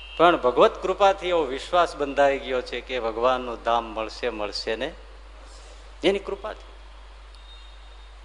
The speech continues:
આગલા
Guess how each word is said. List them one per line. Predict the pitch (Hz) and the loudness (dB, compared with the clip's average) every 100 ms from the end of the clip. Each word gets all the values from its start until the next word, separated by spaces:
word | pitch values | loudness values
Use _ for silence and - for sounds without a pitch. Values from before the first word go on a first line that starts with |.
| - - - - - - - - - - - - - - - - - - - - - - - - - - | -20 -20 -20 -20 -18 -16 -16 -18 -20 -20 -20 -20 -20 -20 -20 -20 -20 -20 -20 -20 -20 -20 -20 -20 -20 -14
આગલા | 139 127 139 135 127 | -10 -2 4 4 4